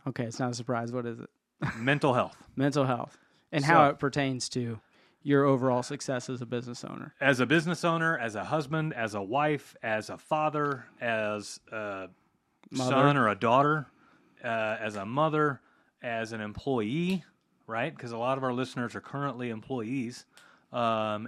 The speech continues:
Speaker 2: it, it, uh, mental health affects everything. And so, um, we all go through struggles with mental health. And so we wanted to have a very open and candid show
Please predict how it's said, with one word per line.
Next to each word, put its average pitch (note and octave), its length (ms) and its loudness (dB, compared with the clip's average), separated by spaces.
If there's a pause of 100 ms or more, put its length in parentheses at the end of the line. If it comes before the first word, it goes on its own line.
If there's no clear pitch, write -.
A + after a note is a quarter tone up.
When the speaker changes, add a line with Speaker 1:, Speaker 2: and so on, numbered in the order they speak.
(120)
Speaker 2:
it, D3+ 260 -2
it, C3 140 -12 (120)
uh, B2 60 -14
mental D#3 380 -2
health C3 340 -2
affects A2+ 500 -6 (260)
everything. A2+ 1500 -6
And A2 200 -8
so, A2+ 540 -4 (480)
um, A2 460 -6
we D3 280 -2
all D3 440 -2
go C#3 260 -4
through A#2+ 260 -10
struggles F3 460 -4
with D#3+ 120 -4
mental D#3+ 300 -6
health. D#3 340 -6
And A#2 180 -10
so A2 160 -8
we C3 200 -4
wanted C3+ 360 -4
to G#2+ 80 -8
have A2+ 280 -8
a G2 80 -10
very C3+ 280 -6
open C3+ 420 -4
and G2 200 -12
candid B2+ 640 -8
show G#2 800 -6